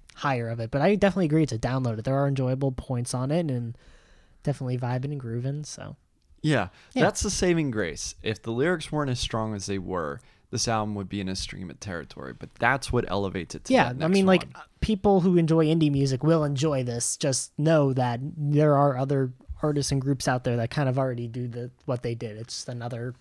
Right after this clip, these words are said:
Speaker 1: one to add to the book.
Speaker 2: Yeah, it just doesn't do enough to, like, really stand out from the rest.
Speaker 1: Yeah.
Speaker 2: But it's not offensive enough to be, like, you know, a, you know,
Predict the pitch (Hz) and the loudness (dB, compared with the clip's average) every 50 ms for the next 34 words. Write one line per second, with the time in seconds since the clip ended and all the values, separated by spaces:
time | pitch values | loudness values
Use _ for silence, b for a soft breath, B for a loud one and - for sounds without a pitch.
0 | _ 139 127 127 120 113 123 127 123 113 117 117 113 113 - - - - - B | _ -6 -4 -4 -2 -4 -4 -4 -6 -6 -6 -6 -8 -8 -10 -12 -16 -18 -20 B
1 | B B B B B B B - 156 190 180 160 - 151 165 214 226 208 - 214 | B B B B B B B 2 4 6 6 6 4 2 2 0 0 2 2 2
2 | 180 185 160 135 123 135 139 135 127 120 113 113 113 113 110 107 - - - - | 2 2 2 4 4 4 4 4 4 2 0 0 0 0 0 0 -4 -10 -14 -10
3 | - 113 98 98 98 101 98 95 - - - 107 107 107 104 101 95 - - - | -8 -8 -4 -2 -2 -2 -4 -6 -10 -14 -10 -8 -6 -4 -4 -6 -6 -8 -6 -6
4 | 101 90 95 95 92 87 92 110 - - - 107 101 92 90 87 87 90 87 92 | -6 -6 -4 -4 -4 -2 -2 -2 -4 -6 -8 -8 -8 -8 -8 -8 -8 -6 -2 -2
5 | 113 139 - - - - - 175 185 131 113 - - - 127 123 120 101 - - | -2 -2 -2 -6 -10 -4 4 4 4 4 4 -2 -6 -2 0 0 0 0 -4 -6
6 | 139 135 131 131 127 - - _ _ _ _ - 113 - - - 139 135 131 127 | -4 -2 -2 -2 -2 -4 -6 _ _ _ _ -6 -6 -4 -2 -2 0 0 -2 -2
7 | - 123 107 98 101 95 87 78 85 - _ - - 104 87 - - - - - | -2 -2 -2 -2 -2 -4 -4 -4 -6 -8 _ -8 -6 -6 -6 -6 -6 -8 -6 -6
8 | 113 104 101 104 98 92 90 87 85 - - - _ _ _ 95 95 85 78 65 | -4 -4 -2 -2 -2 -2 -2 -4 -4 -8 -14 -20 _ _ _ -8 -6 -6 -6 -8
9 | 57 57 - _ _ _ _ _ _ _ _ _ _ _ _ - - 101 92 92 | -10 -14 -20 _ _ _ _ _ _ _ _ _ _ _ _ -8 -6 -4 -4 -6
10 | 95 92 95 107 B B B B B B B B B B B B B - 117 110 | -6 -8 -10 -12 B B B B B B B B B B B B B -6 -4 -4
11 | 98 92 104 | -4 -6 -8